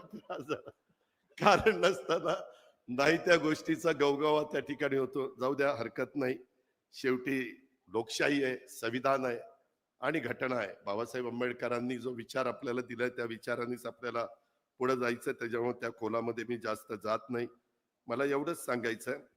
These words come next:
की तुम्ही मगाशी एकशे दहा कोटी रुपये मागितले. मुख्यमंत्री महोदय नेहमी चांगल्या कामाच्या करता निधीच्या बाबतीत आम्ही कधी कट-, काटकसर करत नाही. त्यामध्ये स-,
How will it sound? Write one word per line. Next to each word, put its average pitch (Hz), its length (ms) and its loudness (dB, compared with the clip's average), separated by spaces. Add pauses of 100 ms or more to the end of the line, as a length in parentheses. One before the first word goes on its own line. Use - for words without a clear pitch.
(420)
की 143 460 -2
तुम्ही 135 180 -4
मगाशी 131 600 -2
एकशे 131 280 -8
दहा 120 220 0
कोटी 123 280 -4
रुपये 120 240 -6
मागितले. 120 480 -6 (1500)
मुख्यमंत्री 131 540 -2
महोदय 127 340 0
नेहमी 117 340 -4
चांगल्या 123 440 -4
कामाच्या 113 480 -4
करता 131 500 -4 (520)
निधीच्या 131 460 -4
बाबतीत 120 400 -6 (120)
आम्ही 113 220 -6
कधी 120 160 -6
कट-, 113 280 -14
काटकसर 101 460 -6
करत 87 260 -10 (120)
नाही. 78 120 -16 (560)
त्यामध्ये 135 640 4 (340)
स-, - 180 -6